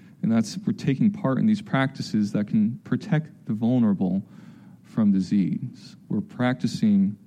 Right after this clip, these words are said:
Philippians chapter two. Um, even though wearing masks and practicing social distancing can be terrible, we do it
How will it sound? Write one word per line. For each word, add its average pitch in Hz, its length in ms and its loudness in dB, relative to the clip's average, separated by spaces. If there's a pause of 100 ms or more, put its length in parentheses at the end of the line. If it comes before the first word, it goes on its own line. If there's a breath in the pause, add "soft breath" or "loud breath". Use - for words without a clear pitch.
Philippians 110 640 0
chapter 92 380 -2
two. 92 380 -2 (1080 loud breath)
Um, 90 800 0 (200)
even 127 260 4
though 104 320 4 (1300)
wearing 117 520 4
masks 104 640 0 (480)
and 107 420 2
practicing 113 520 0
social 104 340 0
distancing 101 760 0
can 104 360 0 (1200 loud breath)
be - 100 0 (360)
terrible, 135 500 2 (720)
we 117 260 4
do 135 300 2
it - 380 -6